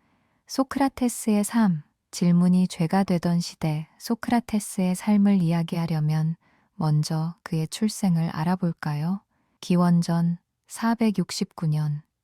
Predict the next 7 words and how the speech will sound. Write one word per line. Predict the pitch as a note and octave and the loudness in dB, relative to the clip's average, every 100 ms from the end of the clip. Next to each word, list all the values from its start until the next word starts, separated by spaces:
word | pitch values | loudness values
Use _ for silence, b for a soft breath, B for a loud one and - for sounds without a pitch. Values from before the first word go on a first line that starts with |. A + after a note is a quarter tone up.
| _ _ | _ _
아테네에서 | E3 - G3+ G3 F#3 E3+ F3 | -4 0 2 4 2 0 -4
태어났습니다. | - G#3 F#3+ E3+ - D3+ C#3+ C#3+ C#3+ _ _ _ | -2 2 2 0 -2 -4 -2 -6 -10 _ _ _
아버지 | - D#3+ E3 E3 F3 | -6 -4 -2 -2 -2
소프로니스크스는 | F3 A3+ - A3+ A3 G#3+ - - - - D3 D3 D#3 - | -4 -4 -2 2 4 4 0 -8 -6 -4 -2 -2 -4 -8
석공이었고 | - - - A3 G3 D#3+ C#3+ _ D3+ D3+ _ | -10 -8 -2 2 4 2 -2 _ -10 -10 _
어머니 | E3 D#3+ E3 E3+ | 0 2 2 0
파이나레테는 | - A3 A3 G#3 F#3+ F3+ - E3 D#3 E3 | -2 0 4 4 2 -2 -2 -2 0 -2